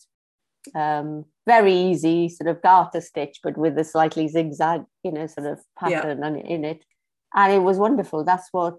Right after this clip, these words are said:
Speaker 1: kept me sane, I think, in that, in
Speaker 2: Mm.
Speaker 1: those first really anxious months when everything was still very unknown. Um,
Speaker 2: Yeah.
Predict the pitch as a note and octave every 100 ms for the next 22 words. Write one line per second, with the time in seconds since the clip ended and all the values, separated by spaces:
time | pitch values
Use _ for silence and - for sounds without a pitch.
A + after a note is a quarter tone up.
0 | _ - F3+ E3 F3 E3+ F3+ G#3+ F#3+ D3
1 | D3+ D#3+ D#3+ D3 D3 F3 E3+ E3 D#3 -
2 | E3 E3 - E3 D#3+ D#3 D#3+ D#3+ D3+ -
3 | D3+ D3 - E3+ D#3+ D3 - - _ _
4 | _ _ _ _ E3 D#3+ E3 E3 E3 D#3
5 | D#3 - E3 D3 D#3+ D#3+ D3+ D3+ D3+ D#3
6 | C#3+ C#3 D#3 D#3+ - D#3+ D3+ D#3 D#3+